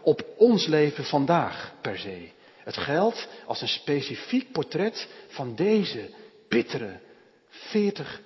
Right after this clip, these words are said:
bittere jaren daar op die zandvlakte. En dan krijgen die woorden ook echt een nieuwe betekenis als Mozes schrijft:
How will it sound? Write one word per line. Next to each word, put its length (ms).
bittere 460
jaren 600
daar 360
op 180
die 120
zandvlakte. 680
En 80
dan 120
krijgen 300
die 120
woorden 340
ook 180
echt 260
een 140
nieuwe 200
betekenis 640
als 180
Mozes 440
schrijft: 520